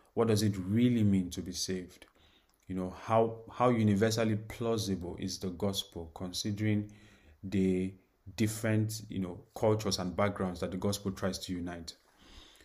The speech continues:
So that's a very brief summary of the background behind this letter. Paul is writing to this church because he's eager to come to Rome and eventually to the West to prove that the gospel that prospered so greatly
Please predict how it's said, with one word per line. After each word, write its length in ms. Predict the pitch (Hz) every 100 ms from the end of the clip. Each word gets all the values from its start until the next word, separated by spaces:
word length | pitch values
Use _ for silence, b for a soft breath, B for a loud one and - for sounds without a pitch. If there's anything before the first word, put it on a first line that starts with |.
| B
So 480 | - 156 143 143 - -
that's 220 | 170 208
a 40 |
very 240 | 135 135 139
brief 320 | 104 113 110
summary 400 | 110 104 120 143 -
of 160 | 101
the 80 | 104
background 480 | 95 107 101 101 98
behind 260 | 95 98
this 140 | 92 -
letter. 320 | 92 107 135 139 - _ B B B
Paul 180 | 131 120
is 100 | 104
writing 260 | 107 113
to 80 | 107
this 240 | 101 143
church 420 | - - 127 127 -
because 300 | 98 107 101
he's 220 | 98 -
eager 200 | 104 107
to 120 | 107
come 220 | 98 98
to 120 | 92 87
Rome 400 | 92 98 120 135 - b b b b -
and 120 | 101
eventually 420 | 98 107 107 107
to 120 | 104
the 100 | 92
West 440 | 90 92 107 - - b b b
to 80 | -
prove 360 | 98 - 190 190
that 140 | 117
the 80 | 113
gospel 340 | 117 131 -
that 180 | 120 110
prospered 500 | 113 117 - 120 120
so 380 | - - 147 143
greatly 540 | 110 101 107 139 156